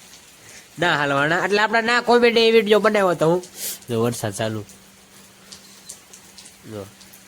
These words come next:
ના તો આપણે કોમેડી વીડિયો બનાવ્યો તો, કેમ કે બહાર તો વરસાદ આવતો એટલે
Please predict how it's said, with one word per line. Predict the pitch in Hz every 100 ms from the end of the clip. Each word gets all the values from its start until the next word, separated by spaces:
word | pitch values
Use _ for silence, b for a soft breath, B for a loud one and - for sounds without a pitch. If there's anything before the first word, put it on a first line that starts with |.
| - - - - - - - - - -
ના | 202 226
તો | 214
આપણે | 202
કોમેડી | 190 214 214 202 202
વીડિયો | 196 196
બનાવ્યો | 233 240 208
તો, | 185
કેમ | 170
કે | 160
બહાર | 147 175 196 190
તો |
વરસાદ | 170 180 180
આવતો | 180 175
એટલે | 151